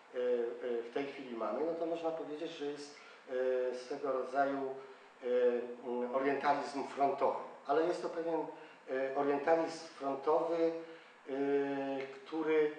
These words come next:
jak mówię, jest pewnym orientalizmem, e, frontowym, czy, e, mm, spowodowanym islamofobią fantomową.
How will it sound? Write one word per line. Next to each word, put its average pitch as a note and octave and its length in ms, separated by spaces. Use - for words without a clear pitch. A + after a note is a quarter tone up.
jak C#3+ 200
mówię, D#3 300
jest D3 400
pewnym D3 360
orientalizmem, C#3+ 880
e, B2+ 480
frontowym, D#3 580
czy, C3+ 320
e, B2 40
mm, A#2+ 320
spowodowanym C#3+ 1000
islamofobią D#3 800
fantomową. D3 600